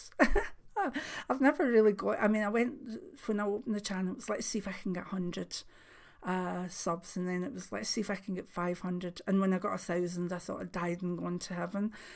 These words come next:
And then it was two thousand, three thousand, five thousand. So I'm not, not ruling it out. Um, I'm not ambitious for it as such. I, I'm just interested to see, um, if it could happen.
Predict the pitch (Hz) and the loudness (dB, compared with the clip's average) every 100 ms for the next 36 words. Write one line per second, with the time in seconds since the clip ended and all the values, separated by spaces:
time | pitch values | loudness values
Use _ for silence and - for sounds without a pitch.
0 | - 190 185 185 196 - 208 190 185 180 | -2 2 2 2 -4 -2 0 2 2 0
1 | 180 175 - 185 185 175 175 175 180 175 | 0 -4 -2 -2 0 -2 -2 -6 -2 -2
2 | 175 - 175 175 175 190 - - - - | -2 -2 -4 -2 -6 -6 -10 -16 -16 -16
3 | - 208 208 208 214 254 302 - 226 233 | 0 2 4 6 6 6 4 -2 -2 0
4 | 262 247 220 202 190 190 202 214 233 - | 0 4 6 6 2 0 2 4 4 0
5 | - 202 196 190 190 190 - 214 202 214 | -4 0 0 2 0 0 -2 2 4 6
6 | 233 - - _ - 190 190 208 - 294 | 4 0 -10 _ 0 2 2 2 0 0
7 | - 269 240 226 226 - 233 233 220 214 | 0 2 2 2 -2 -2 -4 -2 -4 -4
8 | 214 196 202 226 - 214 208 - 247 240 | -2 -2 0 -2 -2 2 2 2 2 2
9 | - - 226 - - - - 190 208 247 | -2 -10 -10 -8 -6 -6 -2 0 2 2
10 | 247 - - - - - - 185 190 196 | 0 -6 -16 -16 -20 -16 -6 -2 0 -2
11 | 196 190 208 - 196 - 196 190 - - | -2 -2 -2 -2 -4 -2 -2 -4 -6 -4
12 | 370 | -4